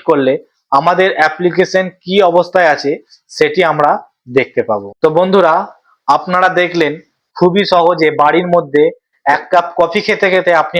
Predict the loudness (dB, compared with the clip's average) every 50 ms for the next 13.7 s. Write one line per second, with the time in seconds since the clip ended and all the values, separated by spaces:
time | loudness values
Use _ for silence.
0 | -2 -2 -2 -2 -4 -4 -2 -2 -2 -2 -2 0 -2 -2 -2 -2 -6 -10 -10 _
1 | _ _ _ _ -2 -2 -2 0 0 0 0 2 2 0 0 0 -2 -2 -4 -4
2 | -4 -2 -4 -4 -4 -8 -12 _ _ _ _ _ _ _ _ _ _ -2 0 0
3 | 2 2 2 2 2 0 0 2 2 2 2 2 0 0 0 0 2 0 0 0
4 | 0 0 0 0 0 0 -2 -4 -4 -2 0 0 0 0 0 -2 -2 -2 -2 0
5 | 0 0 0 -2 -8 -14 -14 _ _ _ _ _ -2 -2 -2 0 0 -4 0 2
6 | 2 2 2 0 -4 -4 -4 -2 -2 -2 -2 0 0 0 2 2 0 0 0 0
7 | 0 -2 0 0 -2 -2 0 0 0 0 0 2 -2 -4 -4 -4 -12 -12 _ _
8 | _ -20 -20 -20 _ _ _ _ _ _ -4 -4 -4 -2 0 -2 -2 0 0 0
9 | 2 2 2 2 2 2 2 0 0 2 0 -2 0 -2 -4 -4 -4 -8 -8 -10
10 | _ _ _ _ _ _ -2 -2 -2 0 0 -2 -2 -2 -4 _ _ _ _ _
11 | _ -8 -2 0 2 2 2 2 0 -2 -2 -2 -2 0 0 -2 -2 -2 -2 -2
12 | 0 0 0 0 0 -2 -4 -8 -6 -2 -2 -2 -2 -2 -4 -2 -4 -4 -4 -4
13 | -6 -6 -6 -6 -8 _ _ _ _ _ -2 0 0 0